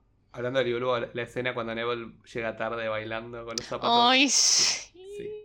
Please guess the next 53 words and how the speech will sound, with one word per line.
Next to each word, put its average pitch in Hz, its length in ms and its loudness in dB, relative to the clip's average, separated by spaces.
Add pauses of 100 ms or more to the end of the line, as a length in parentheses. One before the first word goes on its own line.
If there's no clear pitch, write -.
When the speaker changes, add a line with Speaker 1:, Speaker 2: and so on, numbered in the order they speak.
(280)
Speaker 1:
sí, - 120 -8
sí, - 0 -
sí. - 260 -20 (560)
Bueno, 196 120 0
pero 190 120 4
Speaker 2:
Mi 226 60 2
Speaker 1:
toda 226 140 6
esa, 226 160 -2
Speaker 2:
amor. 208 260 0
Speaker 1:
toda 233 120 0
esa 208 180 2
parte, 175 320 2
tipo, 139 240 0
de 113 140 -2
que - 460 -12
Neville 135 360 -2
le 123 60 -2
invita 123 320 -2
a 110 40 -4
Ginny 123 640 -4
porque 110 240 -6
quiere 120 140 -2
invitar 113 280 -4
a 113 40 -2
alguien 117 200 -4
al 110 120 -4
baile. 117 680 -4
Y 127 60 -6
es 151 80 -8
como 170 200 -2
que 165 80 -2
van 143 160 0
como 156 180 0
Speaker 2:
Oh. - 20 0
Speaker 1:
amigos, 156 520 0
y 196 40 -4
es 220 100 -4
re 277 120 -6
tierno. 294 580 -6 (160)
Speaker 2:
Es 202 180 -4
Speaker 1:
En, 165 80 -4
Speaker 2:
re 190 120 -2
Speaker 1:
en 190 60 -2
el, 185 60 -8
Speaker 2:
tierno. 151 600 -4
Speaker 1:
en 160 100 -12
Speaker 2:
Esa 254 200 2
es 220 80 2
Speaker 1:
el 190 40 4
Speaker 2:
otra 165 280 4
Speaker 1:
libro. 175 120 2
Speaker 2:
underrated 165 920 2
amistad. 147 520 -6